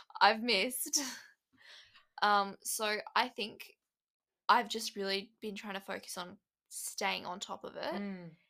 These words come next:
Speaker 1: and making sure if I miss something, I go back and catch up, because it's very easy to fall
Speaker 2: Yeah.
Speaker 1: behind.
Speaker 2: See, I think that's where we come to a difference, but I think the difference is sometimes,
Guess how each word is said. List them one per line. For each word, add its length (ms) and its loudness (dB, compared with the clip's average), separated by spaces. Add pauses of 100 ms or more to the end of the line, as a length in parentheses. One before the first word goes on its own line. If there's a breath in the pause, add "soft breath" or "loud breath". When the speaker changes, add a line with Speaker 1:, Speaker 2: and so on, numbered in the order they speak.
(140)
Speaker 1:
and 180 2
making 360 0
sure 540 0 (260)
if 140 -2
I 100 2
miss 180 -2
something, 280 -6
I 80 -4
go 160 -2
back 200 -2
and 80 -14
catch 280 -8
up, 280 -6 (240)
because 300 -6 (140)
it's 220 -8 (300)
very 480 6
easy 180 -4
to 80 -4
fall 220 -2
Speaker 2:
Yeah. 100 6
Speaker 1:
behind. 640 2 (880 soft breath)
Speaker 2:
See, 140 2
I 140 6
think 220 -6
that's 260 -2
where 140 0
we 140 -4
come 200 -4
to 100 -12
a 40 -10
difference, 560 -8
but 160 4
I 100 6
think 260 -4
the 80 -2
difference 500 -6
is 200 -6
sometimes, 840 -6